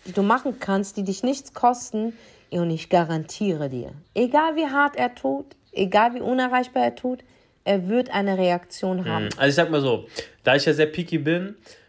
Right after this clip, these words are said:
Speaker 2: Stufe eins, zwei würde ich immer noch sagen, whatever, aber dieses mit Sonntag, sich nicht den ganzen Tag,
Speaker 1: Ja.
Speaker 2: boah,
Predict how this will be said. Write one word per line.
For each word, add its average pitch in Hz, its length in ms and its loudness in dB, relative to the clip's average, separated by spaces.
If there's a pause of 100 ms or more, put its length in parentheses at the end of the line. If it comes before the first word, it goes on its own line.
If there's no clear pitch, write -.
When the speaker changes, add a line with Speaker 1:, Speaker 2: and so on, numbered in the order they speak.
(100)
Speaker 2:
Stufe 160 300 -2
eins, 170 320 0
zwei 151 540 4
würde 143 120 0
ich 135 100 -10
immer 147 120 -2
noch 139 80 -2
sagen, 131 320 -2
whatever, 127 500 -2
aber 123 280 -4
dieses 110 720 -6
mit 113 260 -6
Sonntag, 170 720 0
sich - 260 -14
nicht 151 240 -8
den 139 80 -8
ganzen 139 400 -6
Tag, 139 300 4
Speaker 1:
Ja. 151 240 2
Speaker 2:
boah, 117 200 6